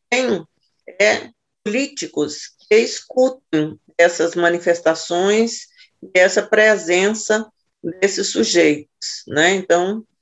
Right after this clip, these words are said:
a gente tem essa, vamos dizer assim, essa dificuldade que a gente já falava no começo,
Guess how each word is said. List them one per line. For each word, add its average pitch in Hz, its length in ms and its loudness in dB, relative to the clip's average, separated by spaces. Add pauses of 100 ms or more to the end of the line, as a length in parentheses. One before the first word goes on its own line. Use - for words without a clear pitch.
(440)
a - 100 4
gente 180 340 -4
tem 185 240 2
essa, 190 540 0 (580)
vamos 165 100 -2
dizer 160 220 0
assim, 160 180 -2
essa 160 220 -2
dificuldade 180 840 -2
que 214 100 0
a 208 40 4
gente 202 220 -4
já 202 80 2
falava 190 360 2
no 202 180 -2
começo, 202 640 -2